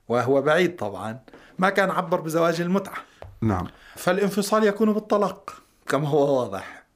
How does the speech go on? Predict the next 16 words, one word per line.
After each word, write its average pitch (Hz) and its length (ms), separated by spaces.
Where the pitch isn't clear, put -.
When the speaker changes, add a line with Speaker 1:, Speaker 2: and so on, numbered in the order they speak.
Speaker 1:
والطلاق 185 460
له 175 180
قيوده 151 400
وضوابطه 120 640
الشرعية 131 460
المعروفة 160 580
في 98 80
الرسائل 110 380
العملية، 123 680
واللي 185 1160
عادة 202 640
تحتاج 185 560
إلى 170 480
أحد 139 220
علماء 131 440
الدين 135 520